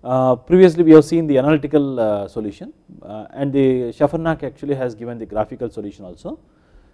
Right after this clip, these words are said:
So, here in this, uh, the graphical, uh, solution goes like this. The extend B C downwards, that means that, uh, the, along the slope line, this line is to be extended, and draw a vertical line,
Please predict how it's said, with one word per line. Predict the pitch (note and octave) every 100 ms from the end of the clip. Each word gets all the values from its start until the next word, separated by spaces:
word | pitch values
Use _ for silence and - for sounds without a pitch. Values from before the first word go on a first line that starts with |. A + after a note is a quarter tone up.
| _
So, | - E3 D#3+ D#3 D3+ -
here | C#3+ G3+
in | G3+ F3 E3
this, | G3 - -
uh, | D3+ C3+ C3 C3 A#2+ - A#2+
the | B2
graphical, | D3 D#3+ E3+ F3 D#3+ D3+
uh, | C#3
solution | B2+ C#3 C3+ C#3+ C3+
goes | A#2 B2 A#2+
like | G2+ F2+
this. | B2+ B3+ - _ _ _ _ - -
The | C#3+ -
extend | D#3+ - - A3+ G#3 F3+ B2+
B | C#3
C | E3+ F3+ F3+ E3 D3
downwards, | G#2+ A#2+ A#2 B2 B3+ - -
that | A#2+ A2+
means | C#3+ C3
that, | B2+ C3 C3
uh, | A#2 A2 G#2+ _ _ _
the, | A2+ A#2+ -
along | C3+ D#3+ D#3+
the | D3
slope | - A#2+ A#2
line, | A#2+ D#3+ D#4 _
this | B2+ A#2+ -
line | B2+ C#3
is | C3
to | B2
be |
extended, | A2+ - G#2+ A2 G3+ - _ _ _ _ _
and | D3 C#3
draw | C#3+ F3+
a | G#3
vertical | F3 D3 D3 F3
line, | D3+ B2 E3